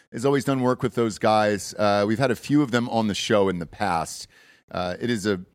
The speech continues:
horrific thing to be trafficked, obviously, uh, and they're trying to stop it. Why we're not doing enough as a country to prevent it, I don't really fucking know, uh, 'cause it's creepy. And, uh, and Hollywood has never touched one of these fucking themes,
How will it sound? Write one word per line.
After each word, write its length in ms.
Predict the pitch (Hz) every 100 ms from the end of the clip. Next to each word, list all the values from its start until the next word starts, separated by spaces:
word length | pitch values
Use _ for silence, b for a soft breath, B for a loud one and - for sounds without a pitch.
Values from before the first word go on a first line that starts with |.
| -
horrific 720 | - 110 123 - 98 - - - _ _
thing 320 | - 110 80 76
to 120 | -
be 140 | 85
trafficked, 640 | 78 - 101 101 117 - -
obviously, 640 | 113 113 123 - 131 143 B B B B -
uh, 220 | 95 98
and 140 | 107
they're 80 | 104
trying 260 | - 120 104
to 60 |
stop 360 | 90 - 123 123
it. 80 | 98
Why 180 | 107 123
we're 140 | 120
not 180 | 120 113
doing 300 | - 113 113
enough 280 | 104 104 101
as 120 | 87
a 60 | 80
country 600 | - 139 - 95 85 78 _ _ _ _ _
to 120 | -
prevent 440 | - 95 78 87 85
it, 180 | 80 - _
I 80 | 92
don't 180 | 117 113
really 320 | 73 92 123 113
fucking 500 | - 123 - 98 82
know, 360 | 92 117 147 B B B -
uh, 420 | 90 90 87 85
'cause 160 | - 95
it's 180 | 95 -
creepy. 540 | - 156 113 80 58 -
And, 240 | 101 101 104
uh, 220 | 101 98
and 120 | 107
Hollywood 400 | 113 165 156 123
has 260 | 104 - -
never 720 | 101 123 135 135 95 80 -
touched 300 | - 95 -
one 140 | 95 87
of 60 |
these 160 | 82 78
fucking 340 | - 90 85
themes, 480 | 76 92 98 113 -